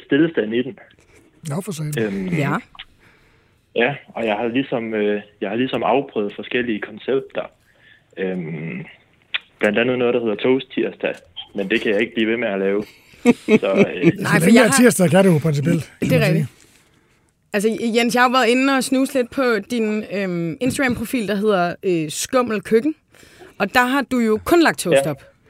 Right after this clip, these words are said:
Speaker 1: Ja.
Speaker 3: Er det kun hver tirsdag, du lægger op så, eller?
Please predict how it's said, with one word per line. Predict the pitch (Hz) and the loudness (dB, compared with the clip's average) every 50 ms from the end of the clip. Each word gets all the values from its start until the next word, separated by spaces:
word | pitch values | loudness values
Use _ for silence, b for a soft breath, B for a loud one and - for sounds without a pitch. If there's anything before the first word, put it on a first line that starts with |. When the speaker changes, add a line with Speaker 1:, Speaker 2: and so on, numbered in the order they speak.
| b b b b b b b _ _ _ _ _ _ _ _ _ _ _ _ _ _ _ _ _ _ - | b b b b b b b _ _ _ _ _ _ _ _ _ _ _ _ _ _ _ _ _ _ -2
Speaker 1:
Ja. | 151 135 - - - _ _ _ _ _ _ _ | -2 -2 -2 -6 -14 _ _ _ _ _ _ _
Speaker 3:
Er | - 226 | 0 0
det | 220 254 | 0 2
kun | - 302 311 330 | 2 4 4 6
hver | 302 277 262 | 6 4 4
tirsdag, | 240 - 294 262 247 - - 226 | 2 0 -2 -2 -2 -2 -4 -6
du | 208 | -4
lægger | 214 202 196 196 202 | -4 -2 -4 -2 -2
op | 208 226 - | -4 -4 -6
så, | - 254 240 220 208 | -6 -6 -6 -4 -4
eller? | 202 190 180 175 175 | -4 -4 -6 -6 -8